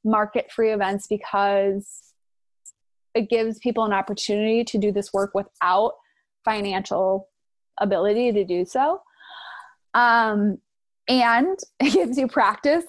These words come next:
and it gets people you, into your energy. I, you know, there's so many reasons why I think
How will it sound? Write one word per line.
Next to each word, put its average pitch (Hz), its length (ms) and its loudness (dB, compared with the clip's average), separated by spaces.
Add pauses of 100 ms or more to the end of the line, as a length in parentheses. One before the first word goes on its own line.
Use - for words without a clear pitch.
and 302 380 4
it 285 80 0
gets 320 180 0
people 285 280 2
you, 247 200 2
into 233 240 0
your 247 180 0
energy. 220 500 0
I, 269 340 4
you 262 120 2
know, 254 120 2
there's 262 160 0
so 285 120 -2
many 269 180 2
reasons 240 360 2
why 208 240 2
I 214 40 -2
think 208 300 -2